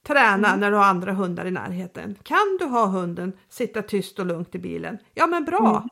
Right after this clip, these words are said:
Speaker 1: då har du gjort rätt.
Speaker 2: Ja.
Speaker 1: Men kan du
Speaker 2: Ja.
Speaker 1: inte det, då är det ju liksom, då behöver man verkligen fundera. Vad, vad,
Speaker 2: Ja.
Speaker 1: vad behöver jag göra istället?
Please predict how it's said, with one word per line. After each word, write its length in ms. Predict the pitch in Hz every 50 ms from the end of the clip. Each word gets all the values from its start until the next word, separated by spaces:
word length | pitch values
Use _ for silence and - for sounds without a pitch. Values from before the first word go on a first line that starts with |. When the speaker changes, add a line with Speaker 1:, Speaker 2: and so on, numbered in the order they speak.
| _ -
Speaker 1:
då 80 | 302
har 220 | 330 320 330 311 294
du 80 | 294
gjort 240 | 294 294 269 262 -
rätt. 260 | 339 233 - - - - _ _ _ _
Speaker 2:
Ja. 100 | - 285
Speaker 1:
Men 240 | 294 277 - - -
kan 220 | - 302 294 285
du 80 | 262 208
Speaker 2:
Ja. 120 | 202 233
Speaker 1:
inte 240 | 285 254 - - - 480 403
det, 180 | 240 180 - 196 - _ _ _
då 400 | - 226 330 427 440 381 - - - - _ _ _ _ -
är 160 | - 247 226
det 60 | 226
ju 160 | 220 214 202
liksom, 480 | 202 202 202 - - 202 202 202 196 - _ _ _ _ _ _ _ _ _ _ 247 208 - _ _ -
då 280 | 330 370 415 - 240
behöver 280 | 185 190 190 185 190 190
man 180 | 185 185 190 196
verkligen 300 | 196 190 - - 185 180
fundera. 560 | - 190 185 - - 349 214 - 95 - 180 - _ - 392 - - _
Vad, 240 | - 262 240 220 214
vad, 240 | 226 233 233 220 214
Speaker 2:
Ja. 220 | 226 214 196 185 - _
Speaker 1:
vad 120 | - 247 220
behöver 280 | 214 220 240 240 208 226
jag 100 | 214 214
göra 220 | 214 208 208 214
istället? 560 | 214 214 - - 302 359 392 330 - - -